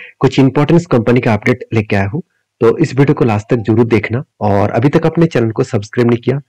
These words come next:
तो जरूर कर लेना, continuously information और update पाने के लिए,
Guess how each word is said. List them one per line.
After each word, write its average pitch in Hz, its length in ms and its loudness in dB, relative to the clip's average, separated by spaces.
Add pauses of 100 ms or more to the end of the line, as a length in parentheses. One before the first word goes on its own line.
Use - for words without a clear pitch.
(340)
तो 135 80 4
जरूर 151 220 4
कर 170 100 4
लेना, 151 200 2
continuously 139 760 0
information 135 760 0 (280)
और 110 160 2
update 110 300 0
पाने 110 200 0
के 117 100 -2
लिए, 117 220 -2